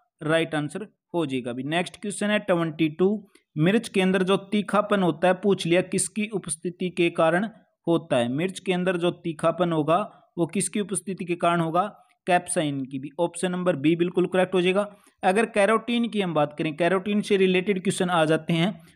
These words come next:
पूछ लिया जाता है भी गाजर के अंदर जो लाल रंग होता है वो किसके कारण होता है, यानी कि लाल ललिमा बोल सकते हैं, तो कैरोटीन के कारण भी।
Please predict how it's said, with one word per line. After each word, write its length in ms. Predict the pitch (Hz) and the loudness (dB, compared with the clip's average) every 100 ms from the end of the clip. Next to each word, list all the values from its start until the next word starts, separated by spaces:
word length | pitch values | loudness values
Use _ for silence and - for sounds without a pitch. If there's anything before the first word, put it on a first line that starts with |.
| _ 233 | _ 0
पूछ 240 | 220 214 | 2 2
लिया 200 | 180 175 | 4 4
जाता 280 | 165 160 180 | 2 2 0
है 80 | 185 | 0
भी 120 | 190 | -2
गाजर 420 | 160 170 165 202 | 2 2 2 -2
के 140 | 185 175 | 0 -2
अंदर 240 | 170 180 | 0 -2
जो 160 | 170 170 | 2 2
लाल 340 | 147 156 175 | 4 4 4
रंग 180 | 185 180 | 0 -2
होता 240 | 160 156 165 | -4 0 0
है 60 | |
वो 100 | 160 165 | 0 -2
किसके 340 | 180 - 165 | -8 -4 -4
कारण 240 | 156 170 175 | 0 2 0
होता 200 | 151 165 | 0 0
है, 60 | |
यानी 180 | 160 165 | 0 -2
कि 80 | 160 | 0
लाल 260 | 151 156 151 | 4 4 4
ललिमा 420 | 147 151 165 185 170 | 4 4 4 4 4
बोल 180 | 160 151 | 2 0
सकते 280 | - - | -6 -2
हैं, 140 | 151 185 - - _ | 0 0 -6 -20 _
तो 80 | 196 | -2
कैरोटीन 520 | 190 202 208 196 185 143 | 4 4 4 2 -2 -2
के 100 | 139 | -4
कारण 240 | 135 131 | -2 -2
भी। 120 | 135 | -2